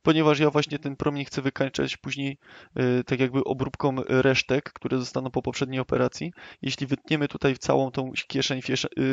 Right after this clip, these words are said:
frezem trzy milimetry, no to siłą rzeczy tu nam zostanie trochę nadatku w narożach,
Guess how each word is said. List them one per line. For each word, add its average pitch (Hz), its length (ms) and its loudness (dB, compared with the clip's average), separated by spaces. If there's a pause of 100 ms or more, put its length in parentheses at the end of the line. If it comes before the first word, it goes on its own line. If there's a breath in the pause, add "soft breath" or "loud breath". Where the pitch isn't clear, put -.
(440)
frezem 135 380 0
trzy - 160 -6
milimetry, 135 540 -2 (440 loud breath)
no 139 80 6
to 143 120 2
siłą 151 300 4
rzeczy 143 280 0
tu 147 140 -2
nam 139 140 6
zostanie 139 360 0
trochę 135 260 0
nadatku 131 480 2
w 117 60 -8
narożach, 127 560 2